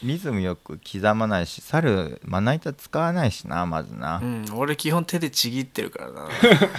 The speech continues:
Speaker 1: ねえ、だから電子レンジの音かちぎる音しかしないもんね。
Speaker 2: 俺電子レンジの音しない日ないからな、うち、きっ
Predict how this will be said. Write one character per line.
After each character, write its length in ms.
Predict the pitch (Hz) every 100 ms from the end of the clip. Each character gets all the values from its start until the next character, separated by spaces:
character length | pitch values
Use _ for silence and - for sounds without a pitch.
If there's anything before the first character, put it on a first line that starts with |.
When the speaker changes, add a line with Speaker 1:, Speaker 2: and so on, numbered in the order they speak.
| 170 202 - 220 381 - 494 - 427 247 539 508 370 139 - 233 226 180 - 277 107 - - - 170 208 190 143 - -
Speaker 1:
ね 300 | 98 104 101
え、 40 | 95
だ 0 |
か 100 | 101
ら 100 | 90
電 260 | 113 143
子 140 | 139 151
レ 100 | 147
ン 80 |
ジ 60 | 117
の 120 | 104
音 200 | 101 113
か 240 | 110 143 131
ち 160 | -
ぎ 160 | 95 104
る 80 | 78
音 220 | 78 -
し 80 | -
か 140 | -
し 120 | -
な 100 | -
い 40 | 65
も 60 |
ん 20 |
ね。 20 | -
Speaker 2:
俺 140 | 131
電 260 | 113 143 208
子 220 | - 240
レ 100 | 240
ン 60 | 214
ジ 160 | 135
の 120 | 113
音 160 | 101 -
し 220 | - -
な 160 | 107 151
い 60 |
日 180 | 170 139
な 160 | 98 101
い 100 | 117
か 140 | 92
ら 100 | -
な、 180 | - -
う 120 | 87
ち、 160 | - -
き 60 |
っ 60 | 69